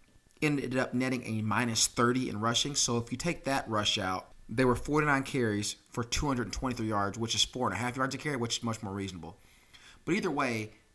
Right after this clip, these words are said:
the biggest story of the game on offense was the inability to break off any chunk plays. They had one long run by Jermaine Burton on, by Jermaine Burton on an end around for forty-three yards. But other than that, the longest run by a running back was fourteen yards by Kenny McIntosh, and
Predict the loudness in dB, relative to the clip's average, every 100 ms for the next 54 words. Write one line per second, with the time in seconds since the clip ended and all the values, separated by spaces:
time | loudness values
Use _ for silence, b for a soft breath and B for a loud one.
0 | -8 -4 0 2 4 4 4 2 -4 -2
1 | 0 2 4 4 2 0 -4 -2 0 0
2 | -2 -4 2 2 2 -4 -4 -4 -4 -4
3 | -2 0 0 -2 -2 -2 0 -2 -2 -4
4 | -2 -4 -4 -6 -4 -2 0 0 -4 B
5 | B -2 0 2 2 4 4 4 4 4
6 | 4 0 0 -2 0 0 0 0 -4 -6
7 | -12 -18 0 2 4 4 4 4 4 2
8 | 0 -2 0 0 0 -2 -4 -6 -10 b
9 | b -4 0 2 2 2 2 0 -2 -2
10 | -2 0 0 -2 -6 B B -4 0 0
11 | 0 0 2 2 2 2 0 -2 -4 0
12 | 0 0 0 0 -2 -4 -2 0 0 -2
13 | -2 -2 -2 -4 -6 -6